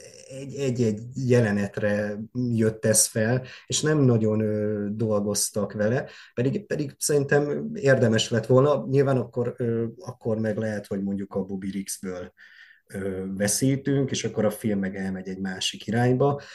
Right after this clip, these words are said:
de talán egy picit, ö, egy-egy jelenettel lehetett volna ennek az ilyen, ö, nagyobb ellentétnek, ö, nagyobb teret adni ennek az egésznek, és akkor még ez, még ez emelt volna a filmen. Hát igen, a Jack Kramer meg, ö, szerintem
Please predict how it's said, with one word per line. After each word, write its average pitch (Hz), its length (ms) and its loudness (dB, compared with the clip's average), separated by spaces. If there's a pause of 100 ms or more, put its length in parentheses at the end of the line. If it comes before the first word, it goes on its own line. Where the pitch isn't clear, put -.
(120)
de 110 100 2
talán 139 320 4
egy 110 140 0
picit, - 580 -4
ö, 104 380 2
egy-egy 110 360 2
jelenettel 101 580 0
lehetett 98 420 -2
volna 98 300 0
ennek 95 380 0
az 95 460 0
ilyen, 95 340 -2
ö, 95 240 -6
nagyobb 98 420 -2
ellentétnek, 95 1160 -6 (120)
ö, 98 420 -8 (460)
nagyobb 113 400 2
teret 92 340 -2
adni 98 300 -6
ennek 95 320 -6
az 101 120 -4
egésznek, 120 500 0
és 104 140 -4
akkor 113 240 0 (320)
még 110 220 0
ez, 110 100 4
még 113 180 6
ez 113 100 6
emelt 98 360 0
volna 95 360 -4
a 92 40 -4
filmen. 117 640 0 (240)
Hát 185 140 4
igen, 180 160 4
a 147 100 2
Jack 151 200 -2
Kramer 147 600 0 (460)
meg, 131 400 -2
ö, 127 200 0
szerintem 123 720 0